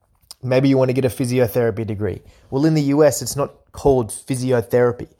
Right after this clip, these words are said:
okay? It's called exercise science and, and exercise physiology. Okay, so the,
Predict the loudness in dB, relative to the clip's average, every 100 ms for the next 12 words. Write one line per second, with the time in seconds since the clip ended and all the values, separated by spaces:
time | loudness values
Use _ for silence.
0 | _ _ -10 -4 0 0 -2 -4 -2 0
1 | 0 0 2 2 2 0 0 0 -4 -6
2 | -6 -6 -4 -4 -2 0 0 -2 -2 2
3 | 2 0 -4 -14 _ _ _ _ _ -10
4 | -4 -2 0 0 0 -2